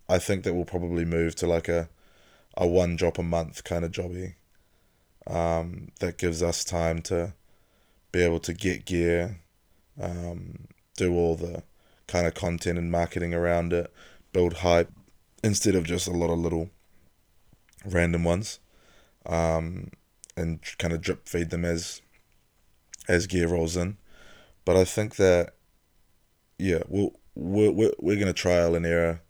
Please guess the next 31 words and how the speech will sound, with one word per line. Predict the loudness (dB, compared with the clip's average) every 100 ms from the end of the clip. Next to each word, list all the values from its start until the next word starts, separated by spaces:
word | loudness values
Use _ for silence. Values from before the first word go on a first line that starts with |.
| _ _ _ _ -8
a | -2
lot | 2 2
of | 0
stuff | -2 -2 -2
to | -4
begin | -2 -2 0
with, | -2 -4 -12 _ _ _ _ _ -8
um, | -2 -2 -2
and | -2
we | 0 -2
probably | -6 -6 -2 0 0
won't | 0 0 -2
get | -2
it | 0
right | 0 -2
the | -6
first | -2 0 0 -4
time. | -4 -4 -8 _ _ _ _ -20 _ _ _ _ -20 -20 -18 -6
But | -4 -2
rest | -2 0 0
assured | 0 2 2
that | 0 0
we | 2 2
will | 2 0
keep | -2 -6
trying | 0 0 0
until | -2 -4
we | -2
do. | 0 0 -2 _ -20 -20 -20 -20 -20 -20 -6
Um, | -2 0 0
so | 2 6 6 4